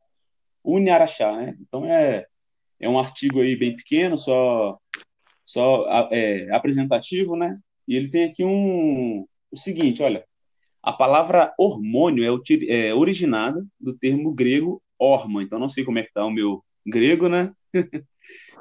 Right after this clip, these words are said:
Mas esse, esse é o tema. Então, órgão, hormon. Hormon é o termo grego, é, pra a palavra excitar,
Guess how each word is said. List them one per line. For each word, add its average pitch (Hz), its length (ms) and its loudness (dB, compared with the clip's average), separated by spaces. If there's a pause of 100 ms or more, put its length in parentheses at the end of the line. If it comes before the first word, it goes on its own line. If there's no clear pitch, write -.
(120)
Mas 104 240 -2
esse, 117 300 0 (300)
esse 117 180 -2
é 147 40 0
o - 100 -4
tema. 113 220 -2
Então, 110 320 -6 (140)
órgão, 160 680 0 (380)
hormon. 113 580 -2 (120)
Hormon 170 480 0
é 160 140 2
o 165 160 -2
termo 151 320 -2
grego, 143 420 -2 (720)
é, 95 800 -2 (200)
pra 123 360 4
a 113 40 2
palavra 139 420 2
excitar, 165 600 2